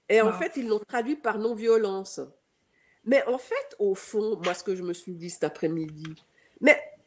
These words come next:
Speaker 1: il n'existe pas de mot pour cette chose-là.
Speaker 2: C'est
Speaker 1: Donc,
Speaker 2: ça.
Speaker 1: en fait, on est, on est, c'est là qu'on voit que le langage est, a été développé avec une certaine pensée et une certaine manière de voir la vie.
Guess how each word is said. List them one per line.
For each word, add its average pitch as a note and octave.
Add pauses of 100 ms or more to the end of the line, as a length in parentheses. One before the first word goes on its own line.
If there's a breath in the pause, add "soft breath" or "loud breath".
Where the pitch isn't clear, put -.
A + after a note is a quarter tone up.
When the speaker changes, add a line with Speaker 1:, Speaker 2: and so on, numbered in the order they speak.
Speaker 1:
il D4+
n'existe C#4
pas G4
de A#3+
mot A3+ (100)
pour F3+
cette E3+
chose-là. D#3 (380)
Speaker 2:
C'est -
Speaker 1:
Donc, C#4+
Speaker 2:
ça. D#4
Speaker 1:
en B3+
fait, G4+
on B3
est, G#3 (800)
on B3+
est, G#3+ (420 soft breath)
c'est B3
là F4 (120)
qu'on C4
voit B3
que C4+
le A3+
langage B3+ (320)
est, G3
a G#3
été G#3
développé C4
avec -
une G3+
certaine F3 (840)
pensée E4
et G#3+
une G#3+
certaine G#3
manière D4+
de B3+
voir A#3+
la A3
vie. G3